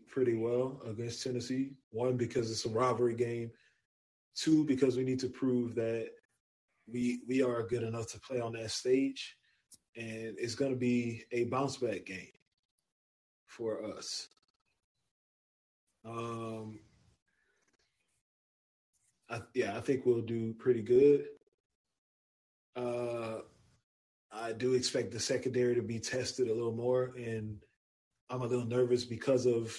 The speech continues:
my safeties. I don't know how they're gonna play when they get forced to go against a passing attack that's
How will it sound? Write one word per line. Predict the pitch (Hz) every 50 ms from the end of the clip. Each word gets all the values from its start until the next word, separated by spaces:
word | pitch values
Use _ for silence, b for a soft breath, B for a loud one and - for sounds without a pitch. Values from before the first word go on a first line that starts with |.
| - _ _ _ -
my | 110 113 117 117 113 113 113 113 110 110 110 110 113 110 - - _ _ _ _ _ _ _ _ _ _ _ _ _ -
safeties. | - - - 135 143 143 143 - - 165 160 160 180 170 - _ _ _ _ _ - - - - - _ _ _ _ _ _ _ _ _ _ _ _ _ _ _ _ _ _ _ _ _ _ _ _ _ _ _ _ -
I | 110 117
don't | 120 120 120
know | 123 123 120
how | 117 113 123 123 120 120 117 117 117 113 - - _ _ _ _ _ _ _ _ _ _ _
they're | 110 98 120 123 131
gonna | 127 127 127 123 117
play | - - 147 139 135 139 131 143 147 - - _ _ _ -
when | 117 117
they | 120 120 120 110
get | 98 127 123 123 123 -
forced | - - 139 131 127 123 - - -
to | 131 123 120 120 117 117 117 - - _ _ _ _ _ _ _ _ _ _ 107
go | 110 127 131 127
against | 113 104 113 123 123 123 - - - - - - - - _ _ _ - -
a | 113 110
passing | - - 131 127 131 127 - - 135 127
attack | 123 113 - - 147 135 127 127 -
that's | 123 117 117 - - - - -